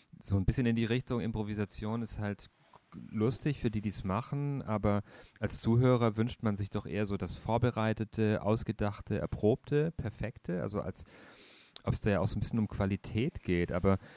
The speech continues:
das ist in letzter Zeit oder in den letzten Jahren echt verstärkt widerlegt worden. Ich hab zwei Konzerterlebnisse. Das eine war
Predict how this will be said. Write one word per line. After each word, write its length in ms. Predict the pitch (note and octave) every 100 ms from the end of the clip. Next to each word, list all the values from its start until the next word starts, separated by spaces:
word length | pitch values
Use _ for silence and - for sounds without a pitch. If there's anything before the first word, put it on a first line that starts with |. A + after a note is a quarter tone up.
| -
das 120 | - F#2
ist 100 | D3
in 100 | A2+
letzter 320 | A#2+ - F3+
Zeit 480 | - C#3+ D#3 F3+ C3
oder 80 |
in 60 | A#2
den 100 | A2+
letzten 280 | A2+ - A#2+
Jahren 260 | A2+ C3
echt 200 | - C3+
verstärkt 800 | - B2 - G2+ A2+ D#3 - -
widerlegt 500 | A#2 A#2+ A2 C3 -
worden. 360 | F#2 F2 F2 F#2+
Ich 100 | G#2+
hab 80 | -
zwei 420 | - - F#2+ G#2+ C3+
Konzerterlebnisse. 1040 | C3+ B2 B2+ B2+ B2+ B2+ - C3+ B2 B2
Das 160 | A2+ -
eine 320 | G2+ A#2 G#2+
war 260 | G#2+ G#2+